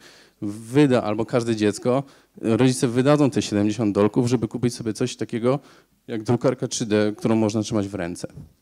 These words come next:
Mm, teraz powiem trochę o materiałach, bo jak zauważyliście, do wszystkich tych drukarek przyłączony jest filament, czyli taka żyłka, trochę podobna do tej, co w kosiarkach, takich podkaszarkach, no nie? Zresztą znam ludzi, którzy pchają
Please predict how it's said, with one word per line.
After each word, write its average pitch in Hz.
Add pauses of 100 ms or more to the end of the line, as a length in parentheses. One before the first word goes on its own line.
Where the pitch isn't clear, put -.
(1600)
Mm, 101
teraz 151
powiem 156
trochę 143
o 127
materiałach, 110 (680)
bo 110
jak 113
zauważyliście, 120
do 117
wszystkich 135
tych 117
drukarek 113
przyłączony 113
jest 104
filament, 107 (580)
czyli 175
taka -
żyłka, 101
trochę 117
podobna 107
do 95
tej, 107
co 101
w -
kosiarkach, 101
takich 85
podkaszarkach, -
no 90
nie? 120 (480)
Zresztą 117
znam 135
ludzi, 135
którzy 123
pchają 117